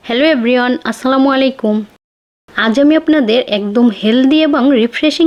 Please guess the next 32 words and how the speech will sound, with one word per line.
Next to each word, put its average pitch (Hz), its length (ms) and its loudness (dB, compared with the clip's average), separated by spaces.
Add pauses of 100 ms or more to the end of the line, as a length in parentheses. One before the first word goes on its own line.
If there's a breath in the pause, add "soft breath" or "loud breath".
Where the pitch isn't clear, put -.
(120)
একটা 339 140 -4 (100)
ড্রিঙ্কস 202 320 0
তৈরি 185 220 0
করে 180 240 0
দেখাবো। 165 320 -4 (380)
সেটা 269 300 0
হচ্ছে 339 280 -2 (160)
বাতাবি 233 420 -2
লেবু 240 220 0 (160)
অথবা 247 260 -2 (140)
জাম্বুরার 214 480 2 (120)
জুস। 165 220 -4 (400)
বাতাবি 233 440 0
লেবু 320 180 4 (100)
আমাদের 262 320 2 (200)
দেশীয় 277 320 0 (140)
সিজনাল 208 500 0
একটি 175 240 -4
ফল। 147 160 -2 (420)
টক 262 260 0
মিষ্টি 330 340 2
স্বাদের 320 360 2
এই 320 120 0
ফলটা 302 340 -2 (180)
কম 233 140 0 (120)
বেশি 277 220 0 (140)
সবাই 233 260 0 (100)
কিন্তু 302 200 2 (140)
পছন্দ 226 320 -2 (120)
করি। 165 160 0 (460)
আর 208 80 0 (160)
এই 277 100 2